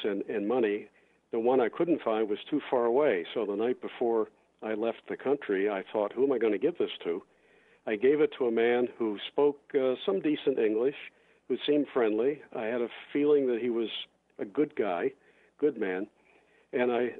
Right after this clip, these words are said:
told him, "If you can get this two hundred dollars in this letter, uh, to these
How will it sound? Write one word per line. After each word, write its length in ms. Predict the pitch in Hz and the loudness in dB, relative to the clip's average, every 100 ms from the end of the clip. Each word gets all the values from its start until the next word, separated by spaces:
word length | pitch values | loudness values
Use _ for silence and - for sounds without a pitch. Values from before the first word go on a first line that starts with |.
| - | -2
told 220 | 175 180 | 2 4
him, 120 | 135 123 | 4 4
"If 180 | 110 | 0
you 120 | 147 175 | -2 -2
can 180 | 170 | 0
get 220 | 147 147 143 | 2 0 2
this 140 | 127 - | -2 -2
two 160 | - 151 | -2 0
hundred 300 | 127 127 120 | 0 0 0
dollars 420 | 117 120 104 95 | 2 2 0 0
in 140 | 110 104 | 0 0
this 140 | 107 - | 0 -2
letter, 420 | 117 123 90 90 - _ - 151 | 0 0 0 -4 -10 _ -16 -10
uh, 140 | 110 - | -8 -6
to 100 | 120 | -4
these 200 | 107 107 | -2 -4